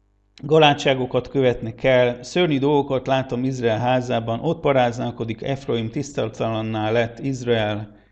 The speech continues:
Júda, számo-, számodra is eljön az aratás, amikor fo-, a, amikor fordítók nép-, népem sorsán.”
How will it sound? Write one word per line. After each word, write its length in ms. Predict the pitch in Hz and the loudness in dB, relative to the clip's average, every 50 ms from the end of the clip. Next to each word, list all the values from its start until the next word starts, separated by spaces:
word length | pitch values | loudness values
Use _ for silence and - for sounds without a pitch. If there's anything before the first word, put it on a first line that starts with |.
| _ _ _ _ _ _ _ _ _ _ _ _ _ _ _ _ _ _ | _ _ _ _ _ _ _ _ _ _ _ _ _ _ _ _ _ _
Júda, 380 | - 143 151 160 160 147 135 135 | -4 -2 0 2 4 4 4 4
számo-, 560 | 135 - 151 143 143 139 135 131 120 - 131 | 4 4 4 4 6 4 2 0 0 -4 -8
számodra 680 | 135 - - 151 147 143 135 131 120 123 120 120 120 | -4 0 2 4 4 4 2 0 2 2 4 4 4
is 180 | 120 117 - - | 4 2 -2 0
eljön 320 | 147 139 135 131 123 113 | 2 2 2 2 2 0
az 140 | 107 107 - | -4 -4 -2
aratás, 680 | 143 139 127 123 120 - 123 113 110 110 104 - - | -2 0 0 0 0 0 -2 -2 -2 -2 -4 -8 -10
amikor 480 | - - 123 120 117 117 - 117 110 104 | -8 -6 -6 -6 -6 -6 -4 -6 -6 -6
fo-, 260 | - - - - - | -6 -10 -14 -10 -8
a, 460 | 120 107 117 117 110 110 117 - - | -6 -4 -2 -2 -2 -2 -4 -6 -6
amikor 560 | - 120 123 117 120 - - 113 113 110 113 - - - | -6 -4 -4 -4 -4 -4 -4 -2 -2 -4 -6 -12 -18 -18
fordítók 680 | - - - 151 143 131 123 117 117 - 113 113 117 - | -10 -2 0 0 0 0 -2 -4 -4 -4 -6 -6 -6 -4
nép-, 260 | 117 117 117 117 - | -4 -4 -4 -6 -4
népem 420 | 127 135 123 123 - 117 113 113 | -4 -4 -4 -4 -6 -8 -8 -8
sorsán.” 800 | 110 - - 120 110 107 - - - 120 113 107 98 117 117 - | -8 -8 -8 -6 -8 -8 -10 -12 -12 -10 -10 -10 -12 -14 -16 -20